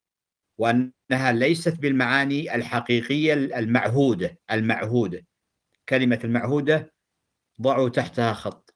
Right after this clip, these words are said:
المعاني المعهودة في، آه، في الخطاب العربي.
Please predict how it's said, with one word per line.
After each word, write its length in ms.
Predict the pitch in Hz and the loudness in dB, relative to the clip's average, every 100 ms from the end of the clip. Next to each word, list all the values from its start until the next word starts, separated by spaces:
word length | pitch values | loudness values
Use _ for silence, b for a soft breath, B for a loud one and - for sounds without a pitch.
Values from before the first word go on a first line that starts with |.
| - | -10
المعاني 480 | 110 107 110 135 135 | -4 -2 0 0 2
المعهودة 680 | 123 120 117 107 147 135 131 | 2 0 -2 0 0 2 0
في، 460 | 120 120 120 127 - _ _ _ _ _ - | 0 -2 -2 -2 -8 _ _ _ _ _ -12
آه، 800 | 113 110 107 104 101 101 101 98 | -6 -2 -2 -2 -4 -4 -6 -8
في 140 | 90 117 | -2 -2
الخطاب 420 | - 110 85 80 _ _ _ _ _ _ _ _ _ _ - | 0 -2 -2 -6 _ _ _ _ _ _ _ _ _ _ -6
العربي. 500 | 95 87 80 80 | -2 0 -2 -6